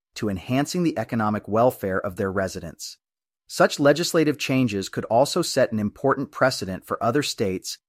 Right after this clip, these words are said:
looking to follow suit in a concerted effort to combat the effects of inflation on essential goods. The reinstitution of tax in Illinois and the new legislation in Oklahoma are poignant examples of how states can positively impact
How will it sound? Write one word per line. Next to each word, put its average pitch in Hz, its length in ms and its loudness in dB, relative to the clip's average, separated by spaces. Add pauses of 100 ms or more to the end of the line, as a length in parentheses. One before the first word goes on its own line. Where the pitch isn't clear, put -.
(140)
looking 143 300 2
to 185 100 -2
follow 156 360 4
suit 117 460 0
in 113 100 -4
a - 40 -6
concerted 147 600 0
effort 127 320 -2
to 131 80 -10
combat 117 520 0
the 107 100 -4
effects 120 360 -2
of 117 80 -12
inflation 110 640 -4
on 101 100 -8
essential 95 420 -8
goods. 76 480 -14 (260)
The 127 80 2
reinstitution 214 720 4
of 180 100 -2
tax 143 340 2
in 135 80 0
Illinois 113 680 2
and 101 140 -4
the 98 40 0
new 127 200 6
legislation 165 640 2
in 135 80 2
Oklahoma 110 640 0 (260)
are 101 140 0
poignant 185 460 2
examples 120 580 0
of - 160 -8
how 98 160 0
states 117 400 -2
can 101 160 -6
positively 175 680 2
impact 127 560 0